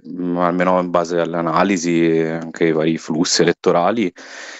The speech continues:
è che, eh, c'è anche una questione, si sta stagliando sempre di più una questione prepo-,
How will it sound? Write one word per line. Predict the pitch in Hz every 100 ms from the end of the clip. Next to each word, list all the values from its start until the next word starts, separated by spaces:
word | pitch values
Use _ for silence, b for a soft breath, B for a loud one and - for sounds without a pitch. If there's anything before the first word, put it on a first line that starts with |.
| B _ _
è | 104 104 -
che, | - 101 110 113 113 - -
eh, | 104 98 95 95 92 92
c'è | - 104
anche | 110 127
una | 123
questione, | 104 - - 95 98 98
si | -
sta | 92 104
stagliando | - 101 101 110
sempre | - 104 104
di | 98
più | - 104
una | 110 107
questione | 92 - - 92 95
prepo-, | 98 90 95